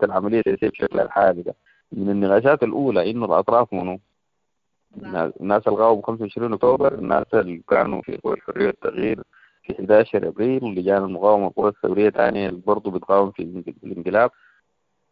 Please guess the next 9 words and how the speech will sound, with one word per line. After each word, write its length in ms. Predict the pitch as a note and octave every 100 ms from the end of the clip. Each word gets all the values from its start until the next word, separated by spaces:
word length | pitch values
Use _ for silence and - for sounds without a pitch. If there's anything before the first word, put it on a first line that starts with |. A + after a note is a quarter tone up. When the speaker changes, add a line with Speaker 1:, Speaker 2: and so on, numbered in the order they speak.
| _ _ _ - -
Speaker 1:
فلما 720 | G#2 G#2 F2+ G2+ A2+ A#2+ B2
تحددنا 580 | A#2+ - A#2+ - C4 C4+
الأطراف 520 | F3 C#3 D#3+ F#3+ F3
دي، 160 | G3 A3
بناءً 480 | A#2+ C3 E3 G#3 F3
على 240 | C3+ B2+
تحديد 340 | A2+ - - D3
الأطراف 440 | - - D3+ E3
دي، 240 | E3+ -